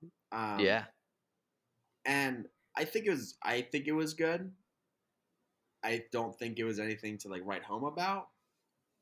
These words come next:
Speaker 1: But I think to continue a series, we got introduced to essentially a new character, so, and then all of a sudden, like, a bunch of other new characters showed up, uh, at one point.
Speaker 2: Yeah, yeah, yeah.
Speaker 1: So, I don't know. I, I thought it was good.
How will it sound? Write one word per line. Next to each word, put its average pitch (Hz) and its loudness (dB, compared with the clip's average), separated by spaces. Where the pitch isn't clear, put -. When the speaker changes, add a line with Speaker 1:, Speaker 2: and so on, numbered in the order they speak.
Speaker 1:
But 123 2
I 127 2
think 135 0
to 135 -4
continue 131 2
a 123 0
series, 117 0
we 110 -4
got 110 2
introduced 110 -6
to 98 -2
essentially 123 -6
a 120 -4
new 117 -4
character, 107 -2
so, 95 -4
and 123 0
then 120 0
all 117 2
of 117 0
a 117 -4
sudden, 117 -2
like, 104 -4
a 98 -2
bunch 117 -2
of 120 -2
other 110 -2
new 113 -4
characters 113 -4
showed 113 0
up, 113 -2
uh, 101 0
at 107 -4
one 107 -6
point. 104 -6
Speaker 2:
Yeah, 101 4
yeah, 98 4
yeah. 98 2
Speaker 1:
So, 113 2
I 208 4
don't 208 4
know. 208 0
I, 170 4
I 180 2
thought 202 2
it 180 4
was 143 2
good. 180 2